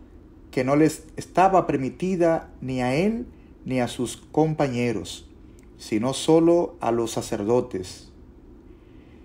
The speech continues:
¿Y no han leído en la ley que los sacerdotes pueden violar el sábado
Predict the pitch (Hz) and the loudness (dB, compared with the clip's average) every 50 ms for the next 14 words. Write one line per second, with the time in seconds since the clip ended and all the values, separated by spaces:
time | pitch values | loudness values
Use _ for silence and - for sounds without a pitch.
0 | - - - 139 135 143 160 202 226 247 247 240 233 226 202 170 175 190 208 170 | -14 -6 -2 -2 0 2 2 4 4 6 6 4 6 6 6 6 6 4 4 4
1 | 185 180 165 156 143 139 135 123 123 127 139 151 156 156 151 135 - - - - | 4 4 4 4 4 4 4 4 4 6 6 6 6 6 4 2 -2 -6 -16 -20
2 | - - - - - - - 139 131 131 135 135 131 127 - - - - 143 131 | -20 -20 -20 -20 -10 -4 -2 0 2 2 4 2 2 0 -2 -6 -4 -2 -2 0
3 | - 143 123 123 117 147 160 170 165 - 165 151 139 - - - - - 147 151 | 0 -2 -2 0 2 4 4 4 4 2 0 0 0 -2 -8 -14 -2 2 2 4
4 | 156 165 156 139 131 135 123 127 131 143 147 139 120 - - - 143 143 147 151 | 4 2 2 0 0 0 2 4 4 4 4 2 0 -4 -2 2 2 4 4 4
5 | 151 139 135 131 123 117 - | 4 2 2 0 -2 -2 -4